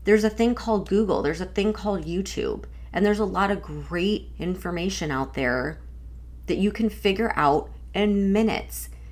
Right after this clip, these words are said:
You just have to have the desire and the wherewithal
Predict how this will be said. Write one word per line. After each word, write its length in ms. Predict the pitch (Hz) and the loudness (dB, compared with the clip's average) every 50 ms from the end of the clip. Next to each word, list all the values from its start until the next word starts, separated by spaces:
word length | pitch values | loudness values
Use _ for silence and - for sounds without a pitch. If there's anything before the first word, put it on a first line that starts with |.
| - - - | -16 -10 -2
You 180 | 175 202 214 | 2 2 2
just 280 | 185 - 196 196 196 - | 2 2 0 -2 -2 -4
have 180 | 196 185 180 - | -6 -6 -6 -6
to 80 | 180 | -8
have 260 | 160 160 175 175 160 | -4 -2 -2 -2 -2
the 80 | 156 160 | -2 -2
desire 800 | 156 156 143 135 - 156 151 170 185 175 143 147 151 160 - - | -2 -2 -2 0 0 0 2 2 2 2 0 0 -2 -4 -6 -6
and 100 | 165 165 | -4 -4
the 80 | 160 147 | -2 -2
wherewithal 800 | 143 160 165 175 175 180 - - - - - - - - - | -2 0 0 0 -2 -2 -4 -2 -2 0 0 0 -2 -2 -6